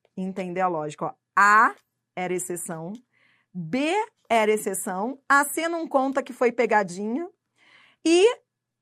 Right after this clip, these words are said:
a H. Todas as outras eram regras gerais, estavam lá na regra geral de variar, variar o último elemento.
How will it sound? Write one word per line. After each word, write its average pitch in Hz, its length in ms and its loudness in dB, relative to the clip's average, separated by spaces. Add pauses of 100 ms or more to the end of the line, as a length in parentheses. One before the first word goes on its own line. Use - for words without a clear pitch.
(360)
a 311 320 6 (280)
H. 302 580 4 (1160)
Todas 415 400 4
as 240 280 2
outras 269 600 2 (120)
eram 262 480 4 (400)
regras 269 540 2
gerais, 247 520 0
estavam 226 380 0
lá 240 120 0
na 247 120 2
regra 247 260 0
geral 233 320 4
de 220 80 -6
variar, 226 500 4
variar 220 640 2 (220)
o 254 80 -2
último 220 360 -2
elemento. 240 560 -6